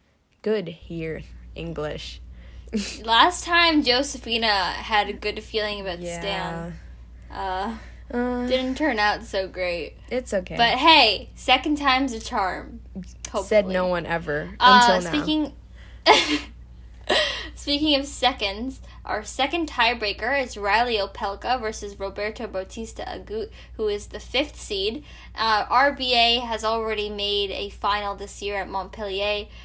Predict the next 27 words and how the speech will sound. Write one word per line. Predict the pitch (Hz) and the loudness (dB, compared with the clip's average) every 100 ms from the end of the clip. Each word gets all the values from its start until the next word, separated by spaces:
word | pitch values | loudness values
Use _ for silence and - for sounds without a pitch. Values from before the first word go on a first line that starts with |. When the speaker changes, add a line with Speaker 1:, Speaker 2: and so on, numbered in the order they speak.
| - | -14
Speaker 2:
where | - 214 | -8 -6
he | 214 | -6
lost | 202 196 196 - | -2 -4 -4 -10
to | |
Goffin | - 196 202 214 202 202 | -10 -12 -8 -6 -4 -4
in | 180 | -8
a | 175 185 | -12 -14
three-set | - 190 190 190 180 | -14 -12 -10 -10 -4
match. | 202 277 330 - | 2 2 0 0
But, | 214 202 - - - - | 2 2 -2 -14 -16 -2
uh, | 220 214 - | 2 4 4
R | 262 | 2
B | 254 254 | 4 4
A | 254 | 4
has | 294 254 | 4 0
been | 214 220 | -6 -6
playing | 240 226 | -4 -4
pretty | 226 233 202 | -4 -6 0
well. | 247 294 294 294 - - - - | 6 6 4 -4 -14 -18 -8 0
Um, | 233 208 202 | 4 4 0
he | 214 240 | -6 -4
did | 285 294 | 0 0
lose, | 233 220 220 214 - | 2 0 0 -2 -6
uh, | - 202 190 | -4 -2 -2
in | - 202 | -4 -4
Rotterdam, | 196 190 87 87 - | -4 -4 -6 -10 -10
though. | - - | -10 -10